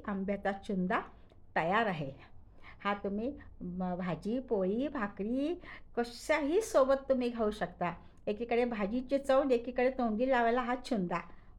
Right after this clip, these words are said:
वाह, मस्तच बेत आहे. तर तुम्ही पण हा इन्स्टंट चुंदा करून पहा आणि चुंद्याचे रिपोर्ट मला द्या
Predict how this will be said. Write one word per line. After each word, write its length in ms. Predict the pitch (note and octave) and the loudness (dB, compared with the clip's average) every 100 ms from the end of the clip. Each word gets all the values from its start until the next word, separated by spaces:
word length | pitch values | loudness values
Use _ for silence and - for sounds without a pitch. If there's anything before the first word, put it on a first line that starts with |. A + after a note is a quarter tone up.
| F3+ | -2
वाह, 500 | G3 F#3 - - A#3 | 0 0 -4 -6 0
मस्तच 460 | B3+ - D4+ B3+ | 0 0 0 0
बेत 280 | G3+ D#3 D3+ | 0 -2 -2
आहे. 180 | D#3 C#3 - - - - | -6 -6 -12 -18 -18 -10
तर 40 | G#3+ | -6
तुम्ही 280 | G#3 F3+ A3+ | -2 0 0
पण 200 | B3 A#3+ | 0 0
हा 260 | A#3 A3+ G3+ - - - - - - - - | 0 0 -2 -10 -20 -20 -20 -18 -18 -18 -6
इन्स्टंट 400 | G#3 G#3 G#3+ G#3 G#3 | -4 -2 0 0 0
चुंदा 280 | F#3 F3 | 0 2
करून 360 | F3+ - F#3 A#3+ | 0 0 0 2
पहा 240 | A#3+ C#4 F#4+ - - - - | 0 -2 -6 -10 -18 -18 -8
आणि 160 | G3+ G#3 | -4 -2
चुंद्याचे 500 | A3 F#3+ F#3+ F#3 F#3 | 0 2 2 2 0
रिपोर्ट 300 | E3+ F#3 F3+ | 0 -4 -4
मला 180 | F#3 F3+ | -2 -2
द्या 240 | F3 A#3+ | 0 0